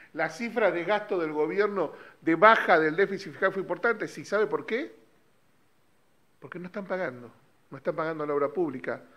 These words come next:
no están pagando las contrataciones y consultorías, no están pagando servicios. telam no paga una pauta publicitaria hace un año y medio. No pagando,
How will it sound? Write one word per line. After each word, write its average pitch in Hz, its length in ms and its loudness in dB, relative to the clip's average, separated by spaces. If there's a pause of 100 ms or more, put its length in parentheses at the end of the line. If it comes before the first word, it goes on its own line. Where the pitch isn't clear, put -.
(280)
no 147 100 -8
están 156 220 -2
pagando 151 600 -2
las 127 140 -8
contrataciones 135 760 -6
y - 40 -16
consultorías, 123 760 -6 (400)
no 175 160 -6
están 214 360 -4
pagando 180 540 0
servicios. 160 640 -8 (680)
telam 214 420 0
no 202 240 -4
paga 202 320 4
una 190 340 -2
pauta 202 320 0
publicitaria 151 460 -6
hace 151 140 -10
un 160 100 -8
año 175 160 -6
y 160 80 -6
medio. 131 580 -2 (2250)
No 170 200 -6
pagando, 139 640 0